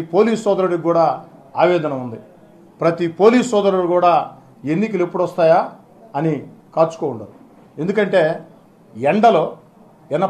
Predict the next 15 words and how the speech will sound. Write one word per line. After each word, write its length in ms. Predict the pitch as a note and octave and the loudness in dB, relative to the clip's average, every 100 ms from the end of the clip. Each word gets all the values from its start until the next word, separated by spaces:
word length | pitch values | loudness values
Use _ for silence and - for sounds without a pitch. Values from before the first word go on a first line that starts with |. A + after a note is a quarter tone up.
| - | -2
పనికొచ్చే 380 | G3+ A3 A3+ F3+ | -2 -4 -4 -4
పని 120 | D#3 C3+ | -4 -4
ఇదేమన్నా? 300 | C3+ D3 A3 - - - - - - - _ | -6 -8 -10 -16 -20 -20 -20 -20 -20 -20 _
మేము 120 | G3+ F#3 | 0 2
వెళుతాము, 380 | G#3 G#3+ C#3+ D3 - - - - - - - - | 4 2 2 -4 -12 -20 -20 -20 -20 -20 -18 -6
నిరసన 280 | F#3+ A#3 A3 | -2 0 2
ధర్నా 200 | F#3 F3 D#3 | 2 0 -2
చేస్తాము, 380 | D3+ D3+ C#3 A#2 C#3+ - - - - - F#3+ | -4 -6 -10 -10 -14 -18 -20 -20 -20 -14 -4
మీడియా 220 | A3+ A3 E3+ | 2 4 4
వస్తుంది, 400 | D3+ E3 C3 A#2+ B2+ - - - - F#3+ | 0 -8 -10 -10 -12 -18 -20 -20 -4 -2
మాట్లాడతాము, 560 | G3 G3+ E3+ C3 A#2 D3+ - _ _ C#3 | 2 0 0 -4 -10 -12 -18 _ _ -2
మా 80 | E3+ F3+ | 0 2
సమస్య 300 | G#3 A3+ C4 C#4+ - - - | -2 -2 -4 -6 -8 -20 -8
ప్రభుత్వానికి 480 | E3+ G#3 G3 F3 - | -6 -4 -4 -4 -4
చెప్పుకుంటాము, 500 | E3 E3+ D#3 A#2 A2 | -10 -10 -12 -12 -14